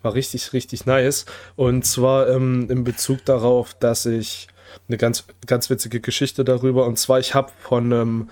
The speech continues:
Mitglied hier von eins zu zwei Boys, sagt euch jetzt wahrscheinlich eher weniger was, ist so in dem Deutschrap, ähm, Genre, sag ich mal, aktiv. Und davon ist einer halt Skater.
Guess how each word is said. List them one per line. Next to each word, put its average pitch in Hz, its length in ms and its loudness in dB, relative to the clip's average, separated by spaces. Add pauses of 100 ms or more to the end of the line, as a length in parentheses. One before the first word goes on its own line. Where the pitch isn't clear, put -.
(280)
Mitglied 143 460 0
hier 135 160 0
von 123 160 2
eins 120 180 2
zu 123 100 0
zwei 131 240 2
Boys, 147 200 0
sagt 131 180 2
euch 123 140 0
jetzt 123 180 -2
wahrscheinlich 110 400 -2
eher 104 160 -2
weniger 151 320 2
was, 143 220 0
ist - 120 -4
so 123 140 0
in 113 120 0
dem 107 180 -2
Deutschrap, 123 640 0
ähm, 123 320 2 (180)
Genre, 143 380 0
sag 135 220 2
ich 131 140 -6
mal, 127 200 2
aktiv. 156 500 -4
Und 123 80 -4
davon 127 240 0
ist 123 140 -2
einer 117 240 2
halt 110 160 0
Skater. 110 480 0